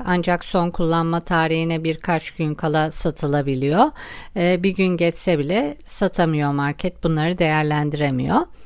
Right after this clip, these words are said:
E, market film ekibini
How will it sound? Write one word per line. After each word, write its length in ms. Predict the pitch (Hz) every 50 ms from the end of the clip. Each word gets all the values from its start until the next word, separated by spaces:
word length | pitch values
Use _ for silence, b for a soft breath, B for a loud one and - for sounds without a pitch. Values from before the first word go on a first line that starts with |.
| B B B B B B -
E, 280 | 208 175 175 175 180 180 180
market 500 | 185 196 202 208 196 - 254 262 254 -
film 280 | - - 226 214 214
ekibini 640 | 208 196 190 - - 175 175 175 180 190 214 226 240